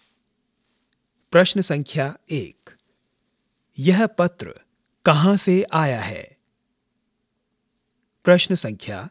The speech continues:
दो, जयपुर में कौन-कौन से दर्शनीय स्थल हैं? प्रश्न संख्या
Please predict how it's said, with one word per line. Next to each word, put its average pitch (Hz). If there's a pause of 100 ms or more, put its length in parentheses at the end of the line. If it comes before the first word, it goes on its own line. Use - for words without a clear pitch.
(260)
दो, 113 (1080)
जयपुर 156
में 175 (360)
कौन-कौन 175
से - (280)
दर्शनीय 160
स्थल - (260)
हैं? 110 (1400)
प्रश्न 165
संख्या 104